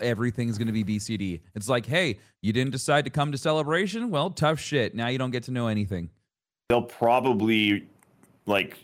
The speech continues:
Speaker 2: announce that Willow season two is being made, which, by the way, I watched the first three episodes of Willow and I like it, so whatever. I don't
Speaker 1: Okay,
Speaker 2: really
Speaker 1: but
Speaker 2: care
Speaker 1: I
Speaker 2: about
Speaker 1: go
Speaker 2: people
Speaker 1: to
Speaker 2: like
Speaker 1: Star Wars Celebration for Star
Speaker 2: <laughs>
Speaker 1: Wars, not for Willow.
Speaker 2: It's
Speaker 1: It's not
Speaker 2: Luke-,
Speaker 1: Willow Celebration.
Speaker 2: it's Lucas Con, like, at the end of the day. Let's,
Speaker 1: So
Speaker 2: let's
Speaker 1: call it that.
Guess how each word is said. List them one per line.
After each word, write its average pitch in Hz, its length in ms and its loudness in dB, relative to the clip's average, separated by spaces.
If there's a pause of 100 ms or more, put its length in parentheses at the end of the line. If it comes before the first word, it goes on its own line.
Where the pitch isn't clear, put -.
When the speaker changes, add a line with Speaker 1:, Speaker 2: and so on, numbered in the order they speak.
(120)
Speaker 2:
announce 92 440 0
that 85 140 0
Willow 85 260 2
season 90 340 -8
two 85 160 -6
is 85 100 -8
being 82 200 -8
made, 71 200 -8
which, 127 260 2
by 143 120 2
the 170 80 4
way, 147 100 6
I 127 40 6
watched 123 180 4
the 123 80 -6
first 127 220 0
three 107 120 4
episodes 104 340 0
of 98 80 2
Willow 87 300 4
and 95 100 2
I 85 60 2
like - 280 -4
it, - 200 -10
so 78 320 -4 (720)
whatever. 80 420 0 (180)
I - 40 2
don't 233 80 4
Speaker 1:
Okay, 233 140 0
Speaker 2:
really 226 80 0
Speaker 1:
but 185 120 2
Speaker 2:
care 165 80 4
Speaker 1:
I 196 40 4
Speaker 2:
about 208 100 0
Speaker 1:
go 220 140 2
Speaker 2:
people 170 120 -2
Speaker 1:
to 185 60 0
Speaker 2:
like 202 80 0
Speaker 1:
Star 175 320 2
Wars 196 240 2
Celebration 175 580 0
for 165 160 0
Star 165 380 4
Speaker 2:
<laughs> 160 80 6
Speaker 1:
Wars, 123 280 4
not 131 240 2
for 156 220 -2
Willow. 139 380 4
Speaker 2:
It's 104 140 4
Speaker 1:
It's 151 60 4
not 185 260 6
Speaker 2:
Luke-, 127 120 -4
Speaker 1:
Willow 147 400 4
Celebration. 101 760 0
Speaker 2:
it's 143 200 2
Lucas 135 380 4
Con, 92 340 4
like, 92 220 4
at 92 80 -2
the 95 100 2
end 92 120 2
of 82 40 -4
the 82 80 -6
day. 80 220 2
Let's, 85 200 -4
Speaker 1:
So 269 120 0
Speaker 2:
let's 294 120 -2
Speaker 1:
call 302 220 6
it 330 140 -6
that. 240 480 2